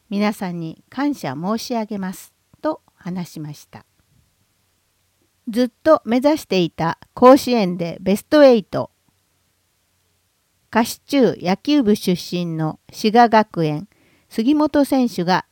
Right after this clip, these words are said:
表敬訪問。第百六回、全国高校野球選手権大会に出場した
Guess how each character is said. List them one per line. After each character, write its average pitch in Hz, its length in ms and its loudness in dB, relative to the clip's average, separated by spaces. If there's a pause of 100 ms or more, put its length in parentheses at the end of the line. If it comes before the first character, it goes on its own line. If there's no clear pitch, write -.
(140)
表 254 220 4
敬 240 220 0
訪 190 260 2
問。 156 320 -10 (2000)
第 285 400 0 (300)
百 277 340 2
六 254 180 8 (180)
回、 202 280 0 (1000)
全 302 320 2
国 160 420 -2
高 254 240 2
校 233 340 2
野 240 160 2
球 240 280 -2
選 240 260 0
手 247 100 -8
権 220 280 -2
大 208 240 0
会 160 240 -6
に 156 100 -6
出 - 300 -12
場 175 260 2
し - 120 -16
た 165 260 -8